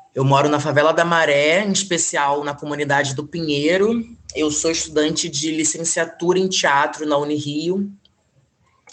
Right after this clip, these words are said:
É, eu já escrevi diário no meu ensino fundamental, sendo que era algo bem básico, né? Era quase que um diário de bordo, anotações do que tinha acontecido no meu dia. E depois, alguns anos após, já no ensino médio,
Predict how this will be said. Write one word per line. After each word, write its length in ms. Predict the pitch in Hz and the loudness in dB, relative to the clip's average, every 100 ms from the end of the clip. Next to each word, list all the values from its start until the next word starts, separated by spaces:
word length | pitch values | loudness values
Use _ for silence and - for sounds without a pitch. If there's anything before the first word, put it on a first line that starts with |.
| - | 0
É, 640 | 135 135 131 131 127 127 - - - | 2 4 4 4 2 0 -14 -20 -8
eu 80 | 156 | 0
já 80 | 196 | 0
escrevi 460 | 202 226 185 220 | 0 -2 -2 -2
diário 600 | 202 - 175 175 185 165 | -2 0 2 2 2 0
no 40 | 160 | -2
meu 100 | 170 | -2
ensino 280 | 170 185 | -2 -4
fundamental, 1080 | 175 180 175 175 180 175 156 139 147 170 190 _ _ _ | -4 0 0 0 -4 -2 2 2 2 -2 -10 _ _ _
sendo 280 | - 170 180 | -6 -4 -4
que 120 | 175 | 2
era 160 | 190 180 | 4 4
algo 300 | 170 180 180 | 2 0 -4
bem 260 | 156 190 220 | -2 -2 2
básico, 760 | 165 160 180 165 151 147 147 | 2 4 2 0 -6 -6 -4
né? 100 | 139 | 0
Era 400 | 135 143 139 143 - | 0 0 -2 -8 -2
quase 280 | 151 165 - | 0 0 -2
que 80 | |
um 40 | 175 | -4
diário 300 | 165 151 151 | 0 0 0
de 120 | 151 | -6
bordo, 480 | 127 135 143 151 139 | 0 4 4 2 -2
anotações 640 | 143 139 139 - 143 135 | -4 -2 -2 -2 -4 -6
do 100 | 135 | -8
que 100 | 147 | -10
tinha 140 | 143 | -8
acontecido 420 | 139 135 135 139 131 | -6 -6 -6 -6 -6
no 120 | 139 | -4
meu 200 | 143 143 | -4 -6
dia. 560 | 131 127 143 160 156 - _ - - - - 180 | -8 -10 -4 -2 -2 -4 _ -20 -20 -20 -8 -2
E 80 | |
depois, 680 | 208 262 277 277 214 240 233 | 4 4 4 4 6 6 6
alguns 400 | 202 185 220 247 | 4 2 0 2
anos 260 | 202 208 190 | 2 4 2
após, 560 | 175 - 170 190 196 175 | 0 0 4 4 4 2
já 120 | 170 | 0
no 100 | 175 | 0
ensino 320 | 175 175 165 | -4 -4 -6
médio, 720 | 151 151 180 190 151 135 127 | -2 0 0 0 -4 -4 -6